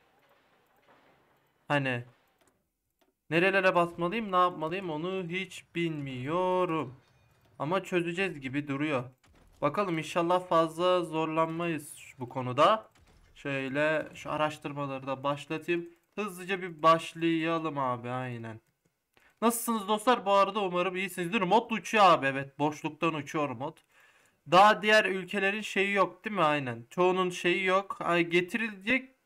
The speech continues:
Bari şundan isimlerini doğru koysaydınız. İtalya'da ne var? Benito Mussolini'nin fotoğrafı iyi olmuş.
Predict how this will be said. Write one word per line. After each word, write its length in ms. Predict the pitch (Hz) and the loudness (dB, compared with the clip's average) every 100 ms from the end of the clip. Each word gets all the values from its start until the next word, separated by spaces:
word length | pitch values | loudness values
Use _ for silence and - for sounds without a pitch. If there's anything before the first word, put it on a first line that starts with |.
| _ | _
Bari 200 | 208 262 | 4 4
şundan 320 | 262 214 226 233 | 4 -4 -2 -2
isimlerini 500 | - 208 202 208 185 | -2 -6 -4 -2 0
doğru 260 | 156 143 | 0 -2
koysaydınız. 720 | 135 127 - 127 123 127 127 _ _ _ _ _ _ _ _ _ _ _ _ _ _ _ _ _ _ _ _ _ _ _ _ _ - | -6 -10 -8 -8 -8 -12 -16 _ _ _ _ _ _ _ _ _ _ _ _ _ _ _ _ _ _ _ _ _ _ _ _ _ -20
İtalya'da 520 | - 175 175 180 180 | -4 -2 2 0 0
ne 120 | 147 | -2
var? 260 | 135 165 - _ _ _ _ _ 139 | -2 -2 -4 _ _ _ _ _ -12
Benito 580 | 139 156 151 170 170 | -10 -2 4 4 4
Mussolini'nin 480 | 233 202 226 226 226 | 2 2 2 4 0
fotoğrafı 500 | 220 208 214 208 208 | 0 -2 0 -2 -2
iyi 180 | 208 202 | -4 -2
olmuş. 580 | 202 175 135 165 - | -2 -2 -6 -10 -12